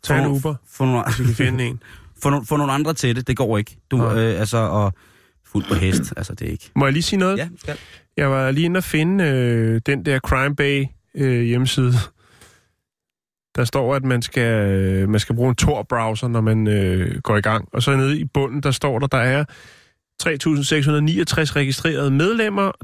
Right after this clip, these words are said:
Speaker 1: Der er foretaget tretten hundrede otteogtres, øh, henrettelser eller likvideringer.
Speaker 2: Mm.
Speaker 1: Øh, og der er fireogtyve, øh, medlemmer online lige nu.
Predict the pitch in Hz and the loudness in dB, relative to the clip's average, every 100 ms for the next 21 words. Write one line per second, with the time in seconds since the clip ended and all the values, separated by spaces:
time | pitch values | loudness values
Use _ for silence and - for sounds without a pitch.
0 | - 147 139 139 151 151 - 156 147 139 | -2 0 -2 -2 -2 -4 -2 -2 0 -2
1 | - 156 160 151 151 147 143 151 - 147 | -2 -2 2 2 2 0 -2 -2 -2 -2
2 | 147 - - 143 123 117 110 104 98 95 | 0 -2 -2 0 2 2 2 2 0 -2
3 | 90 - _ _ - 139 151 143 135 131 | -4 -8 _ _ -2 0 2 0 0 0
4 | 123 113 107 - - 139 120 117 147 170 | 2 2 0 -4 -6 -2 0 2 2 0
5 | 160 156 147 - 107 120 175 196 139 135 | 0 0 -2 -4 0 0 0 -2 -2 0
6 | 123 120 120 - 131 131 139 139 - 156 | 2 2 0 -2 -2 -2 0 -2 -2 0
7 | 151 - 151 139 - 127 117 120 127 120 | 0 0 0 0 0 0 2 2 0 0
8 | 123 - 113 120 117 113 113 - 143 117 | -2 -2 -2 0 0 0 -2 -6 0 2
9 | 107 | 2